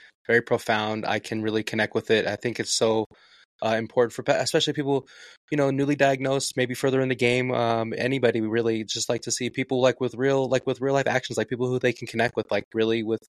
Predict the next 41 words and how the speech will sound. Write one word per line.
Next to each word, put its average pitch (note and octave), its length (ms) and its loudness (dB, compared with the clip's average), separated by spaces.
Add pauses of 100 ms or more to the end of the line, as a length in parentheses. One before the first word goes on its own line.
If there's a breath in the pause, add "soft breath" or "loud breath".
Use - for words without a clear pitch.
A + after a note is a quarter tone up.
(420)
um, A2+ 180 -4
real A#2+ 140 4
life B2 180 4
stories. A2+ 360 0
It's, - 180 -4
like, A2+ 160 0
so A#2+ 180 2
easy A#2+ 220 0
to A2 80 -2
see B2 160 -2
people A#2 400 0
who A#2 80 2
are A2+ 100 6
out A2 140 2
of A2+ 60 0
touch, A#2 220 -2
out G#2+ 140 -2
of G#2 60 -4
reach, A2+ 240 0
out G#2+ 160 2
of G2 60 2
element, A2 380 0
like, G2 160 -2 (600 loud breath)
but A2+ 240 4
I A2+ 80 2
think B2 180 -4
it's A#2+ 140 0
so, A#2+ 240 6
it G#2+ 80 0
makes B2 160 0
such C3+ 160 0
a - 20 -18
big A#2 120 0
difference B2 220 -2
when A#2+ 100 -2
you A2 40 -4
can A2 140 -12
see - 280 -2
really C3 140 0
people - 240 -8
find A#2+ 240 -4